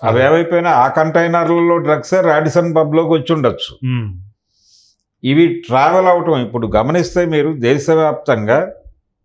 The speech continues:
Speaker 1: పోర్ట్లు, ఎయిర్‌పోర్ట్లు, ఈ రెండు కూడా ఒక పార్టీ కంట్రోల్లో నడుస్తున్నాయి, ఒక పొలిటికల్ పార్టీ కంట్రోల్లో.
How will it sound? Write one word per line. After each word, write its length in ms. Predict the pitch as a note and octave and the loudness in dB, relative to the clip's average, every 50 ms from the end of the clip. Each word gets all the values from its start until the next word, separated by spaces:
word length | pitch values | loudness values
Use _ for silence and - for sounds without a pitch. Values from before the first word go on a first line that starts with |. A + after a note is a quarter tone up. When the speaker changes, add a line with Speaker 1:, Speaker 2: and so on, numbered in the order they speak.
| _ _ _ - | _ _ _ 0
Speaker 1:
పోర్ట్లు, 680 | B2+ D3 E3+ F3 E3 E3 - - F3 F3+ F#3 G3 G3+ F#3 | 2 2 2 2 0 -4 -8 -6 -2 0 0 0 -2 -2
ఎయిర్‌పోర్ట్లు, 1120 | C#3 C3 C3 D3 E3 E3+ D#3+ - - E3+ E3+ E3+ E3+ E3+ - - D3+ D3 A#2 - - - - - - - _ _ _ _ _ _ _ _ _ _ _ _ _ - | 0 0 2 2 2 0 -2 -4 -4 -2 -2 -2 -2 -6 -8 -4 -4 -4 -4 -4 -8 -12 -18 -18 -20 -20 _ _ _ _ _ _ _ _ _ _ _ _ _ -6
ఈ 140 | B2 C3 C#3 | -2 -2 0
రెండు 400 | C3+ A2 A#2 B2+ C#3 D#3 D#3+ F#3 | 0 0 0 0 0 0 0 0
కూడా 360 | F#3 F3+ E3 E3 E3 D#3+ F#3+ | -2 -2 -2 0 2 2 2
ఒక 340 | F#3+ E3 D3 C3+ D3 - - | 2 2 2 2 0 0 0
పార్టీ 460 | C#3+ C#3+ D#3+ E3 - - F3+ F#3 F#3 | 0 0 0 0 -2 -2 -4 -4 -4
కంట్రోల్లో 640 | F3 - - D3+ D3+ D3 D3+ D#3+ E3 E3 E3 F3 F3+ | -2 -2 -2 -2 -2 0 0 2 2 2 4 2 2
నడుస్తున్నాయి, 540 | F3+ D#3 D3 C#3+ C3+ - - D3+ A#2+ G2+ F#2+ | 2 2 0 -2 -4 -4 -6 -4 -4 -2 -2
ఒక 180 | G2+ G2+ - - | -2 -4 -4 -4
పొలిటికల్ 440 | B2+ C3+ C#3 C#3 E3 D3+ E3 D#3+ D#3 - | -4 -6 -4 -4 -2 0 0 -2 0 0
పార్టీ 300 | D#3+ C#3+ C#3+ - - D#3 | 0 0 0 -2 -4 -2
కంట్రోల్లో. 640 | C#3+ D3 C3+ C3 B2+ C3+ C3+ B2+ A2+ G2+ E2 D2 | 0 0 -2 0 0 0 0 0 0 -2 -6 -10